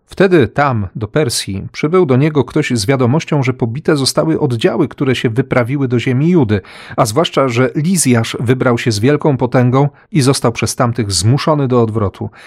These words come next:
i że tamci urośli w siłę dzięki orężowi, zasobom i licznym łupom, wziętym na wojsku, które wycięli,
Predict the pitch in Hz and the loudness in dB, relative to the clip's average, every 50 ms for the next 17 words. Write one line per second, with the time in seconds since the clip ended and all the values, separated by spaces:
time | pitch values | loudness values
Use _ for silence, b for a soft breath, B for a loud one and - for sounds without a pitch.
0 | B B 143 123 113 135 131 - 175 190 175 151 - - 123 123 139 127 135 151 | B B 0 2 2 2 2 2 0 2 2 0 -2 -2 -4 0 2 2 2 2
1 | - - - 120 - - - - - 180 170 135 117 104 95 110 110 107 104 - | 0 -2 -6 -6 -6 -6 -8 -6 -4 0 2 2 2 2 2 0 0 0 0 -2
2 | 113 113 - - 131 123 120 113 110 104 120 139 143 135 160 175 175 B B B | -6 -6 -2 0 2 2 4 2 2 2 2 2 2 2 0 -2 -2 B B B
3 | B 104 95 117 117 - - 127 127 123 131 135 143 147 B B B B - 147 | B 0 0 0 0 0 -2 -2 -2 0 -2 -2 -2 -4 B B B B -2 0
4 | 127 131 123 - - 127 123 131 147 180 196 131 - 113 107 101 98 - _ _ | 0 0 0 0 2 2 4 4 6 4 4 4 2 2 0 0 -2 -6 _ _
5 | _ - - 113 95 131 143 127 120 - 113 110 113 117 107 104 127 131 123 - | _ -8 -4 0 2 2 2 2 2 0 0 2 2 2 2 2 2 2 2 0
6 | - - - 110 110 - - - 120 113 104 101 110 104 - 113 92 87 90 90 | -2 -4 -4 -4 -4 -4 0 0 2 2 2 0 -2 -2 0 -2 -2 -2 -4 -10
7 | - | -12